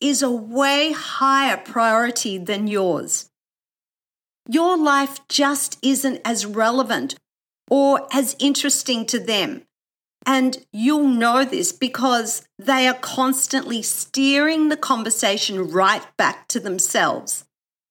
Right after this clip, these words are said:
O M G, I used to get cut off mid-sentence, or they would actually totally disengage and start looking around the room while I was sharing something deeply personal with them.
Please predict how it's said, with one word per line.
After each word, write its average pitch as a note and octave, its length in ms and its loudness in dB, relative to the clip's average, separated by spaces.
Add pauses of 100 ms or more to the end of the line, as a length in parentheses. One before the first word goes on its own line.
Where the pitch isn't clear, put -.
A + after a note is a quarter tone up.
(300)
O A#3+ 400 2 (160)
M G#3+ 480 -2
G, F3 480 -2 (280)
I D#4+ 140 4
used D#4+ 420 2
to B3 80 -2
get G#3 380 -2
cut B3+ 360 0
off F3 380 0
mid-sentence, A3+ 1000 -4 (320)
or D4 140 2
they C#4 200 0
would C4 220 -2 (100)
actually C#4 720 -2
totally D4 800 0
disengage G#3+ 1000 0 (140)
and A#3+ 140 0
start - 420 0
looking C#4 420 2
around B3+ 460 2
the C4 180 -2
room A3 460 -2 (220)
while C4+ 340 2
I E4 160 2
was F4 160 0
sharing E4 540 2
something A3 640 -4
deeply D#4+ 480 -2
personal A#3+ 580 -2
with G#3+ 260 -10
them. - 220 -8